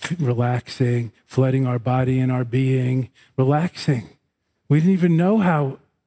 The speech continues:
uptight we were until we learned to relax. You know, like when you go on vacation for square, two weeks. Doesn't take your first three or six or nine days just to arrive and relax and say, "Wow, I finally vacated, almost. I'm almost here now.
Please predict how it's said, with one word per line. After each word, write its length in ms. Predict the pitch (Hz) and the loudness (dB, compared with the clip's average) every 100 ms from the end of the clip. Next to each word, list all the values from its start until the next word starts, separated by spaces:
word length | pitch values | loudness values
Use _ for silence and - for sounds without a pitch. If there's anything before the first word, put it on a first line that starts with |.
| - | -4
uptight 380 | 139 - 143 - | -4 0 -2 0
we 100 | 139 | 0
were 200 | 139 123 | 0 0
until 180 | 135 | -2
we 100 | 151 | 0
learned 220 | 147 151 143 | 2 2 0
to 80 | |
relax. 720 | 143 139 156 190 - - - - _ - _ | -2 0 0 -2 -4 -12 -16 -20 _ -20 _
You 100 | 135 | 0
know, 60 | 135 | 2
like 180 | 139 - | 0 0
when 120 | 139 | 0
you 80 | 139 | 2
go 60 | |
on 120 | 147 143 | 2 0
vacation 600 | 143 156 165 170 151 113 - | 0 2 0 0 -2 -2 -12
for 340 | - 143 131 - _ _ _ _ _ _ _ | -2 -2 -2 -6 _ _ _ _ _ _ _
square, 480 | - - 139 123 - _ _ | -18 -2 0 0 -6 _ _
two 160 | - 170 | 0 2
weeks. 500 | 151 143 131 - - - - | 2 -2 -4 -14 -16 -20 -2
Doesn't 240 | 151 165 | 0 2
take 240 | - 170 | 2 0
your 80 | 175 | 0
first 340 | - 170 156 - | 0 0 0 0
three 240 | 151 165 | 2 2
or 100 | 165 | 0
six 360 | - 170 160 151 | 0 -2 0 0
or 60 | |
nine 320 | 147 147 156 | 2 2 2
days 260 | 156 160 156 | 2 2 0
just 180 | 165 - | -2 -2
to 100 | 156 | 0
arrive 460 | 156 147 143 165 160 | 0 2 2 2 2
and 100 | 151 | 0
relax 480 | 143 135 160 196 165 | 0 0 0 -2 -4
and 80 | |
say, 80 | 151 | -4
"Wow, 420 | 135 151 208 156 - - - - | -2 0 0 -2 -6 -20 -20 -6
I 100 | - | -2
finally 460 | 147 - 160 185 190 | -2 2 2 4 2
vacated, 840 | 139 160 208 - 160 147 131 107 - - | 2 2 2 2 2 2 -2 -6 -14 0
almost. 560 | 160 185 160 117 - - _ _ | 2 2 0 -4 -12 -18 _ _
I'm 160 | 156 160 | 0 2
almost 380 | 175 190 185 - | 2 2 0 2
here 180 | 196 | 2
now. 380 | 202 165 143 123 | 2 0 0 -4